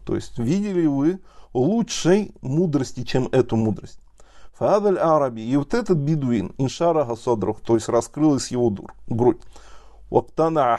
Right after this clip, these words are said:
хатта иннаху каль". И удовлетворился так, что он сказал: "Аллаху мархамни ва, ва Мухаммадун". "О Аллах, смилуйся надо мной и Мухаммадом, ва ля тархам мана ахадун". И больше не проявляй свою милость ни к кому. Пророк, саллаллаху алейхи ва саллям, сказал ему, конечно: "Хаджар ты васян", то есть ты, а,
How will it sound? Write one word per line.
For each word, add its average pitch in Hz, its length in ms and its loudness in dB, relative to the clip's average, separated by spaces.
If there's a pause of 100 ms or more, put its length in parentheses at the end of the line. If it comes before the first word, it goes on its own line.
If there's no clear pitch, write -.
хатта 147 320 -2
иннаху 120 420 -2
каль". 110 300 2 (100)
И 160 200 0
удовлетворился 147 960 0
так, 180 260 0
что - 160 -4
он 165 100 0
сказал: 170 460 -2
"Аллаху 143 400 2
мархамни 131 640 0
ва, 139 240 2
ва - 280 2
Мухаммадун". 113 640 0
"О 139 120 6
Аллах, 127 240 2
смилуйся 131 480 0
надо 120 260 2
мной 147 220 -2
и - 20 -2
Мухаммадом, 139 640 0 (320)
ва 151 120 0
ля 160 140 4
тархам 127 380 -2
мана 117 380 2
ахадун". 104 440 -4
И - 120 -6
больше 135 340 0
не 123 280 -4 (400)
проявляй 123 420 2
свою 113 240 -2
милость 123 320 0
ни 120 100 -2
к 107 100 -10
кому. 113 320 2 (1040)
Пророк, 160 300 2
саллаллаху 170 400 2
алейхи 175 160 0
ва 185 80 2
саллям, 180 160 -4
сказал 214 300 0
ему, 196 100 0
конечно: 120 400 -4
"Хаджар 123 380 0
ты 117 120 -8
васян", 110 380 -2
то - 140 -8
есть - 160 -10
ты, 113 140 4
а, - 260 0